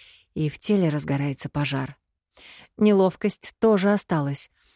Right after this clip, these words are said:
но все-таки гораздо больше в моей душе мурлыкающей радости. То, что было, волшебно.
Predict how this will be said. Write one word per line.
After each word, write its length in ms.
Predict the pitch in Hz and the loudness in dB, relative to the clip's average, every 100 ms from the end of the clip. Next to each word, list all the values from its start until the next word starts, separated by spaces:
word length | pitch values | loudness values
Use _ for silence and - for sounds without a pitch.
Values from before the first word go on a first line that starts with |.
| _ | _
но 140 | 190 196 | 0 0
все-таки 360 | - 226 202 | 0 -2 0
гораздо 400 | 175 180 190 165 | 2 4 2 2
больше 380 | 175 180 190 - | 2 2 0 -2
в 60 | 147 | 0
моей 180 | 151 147 | 0 0
душе 420 | 147 - 185 170 _ _ _ _ | -2 0 -2 -2 _ _ _ _
мурлыкающей 880 | 180 170 160 190 - 156 139 - 160 | 2 4 4 2 2 -2 0 -2 -2
радости. 600 | 151 147 143 - - 135 - _ _ _ _ _ _ | 0 -2 -2 -6 -6 -8 -8 _ _ _ _ _ _
То, 160 | 208 196 | -2 -2
что 260 | - 151 | -2 -6
было, 480 | 139 151 165 135 156 _ _ _ _ - | -2 -2 -2 -4 -10 _ _ _ _ -4
волшебно. 920 | 190 151 135 - 143 127 - 127 151 | -2 -2 -4 -6 -6 -8 -6 -8 -10